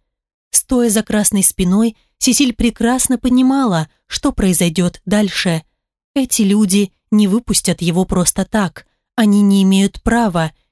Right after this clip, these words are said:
и, значит, будут сражаться до последнего. А он не может сдаться, не может позволить себя захватить или причинить вред ей. Но уйти вместе они им не дадут.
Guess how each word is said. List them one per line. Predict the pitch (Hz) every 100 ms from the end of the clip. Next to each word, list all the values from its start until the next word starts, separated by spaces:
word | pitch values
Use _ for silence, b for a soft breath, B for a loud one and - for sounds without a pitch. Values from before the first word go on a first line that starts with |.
| _
и, | - 208
значит, | 175 196 226 - 254 - _ -
будут | 269 294 -
сражаться | - - 214 185 180 -
до | 180
последнего. | 185 185 233 220 170 165 160 156 - _ _ _ _
А | - 190
он | 185 233 233 _ -
не | 208 202
может | 180 170 185 -
сдаться, | - 175 190 190 - 170 165 _ _ -
не | 226 226
может | 240 233 226 -
позволить | 214 196 196 233 226 214
себя | - 196 202
захватить | 196 208 202 220 - 240 - - _ _ -
или | 285 262
причинить | - 214 - 180 180 180
вред | 175 175 170 190
ей. | 180 214 165 - _ _ _ -
Но | 190 185
уйти | 185 - 190
вместе | 160 170 214 - - 220 _ _ _
они | - 220 247 285
им | - 185 175 - -
не | 190
дадут. | 175 175 175 - -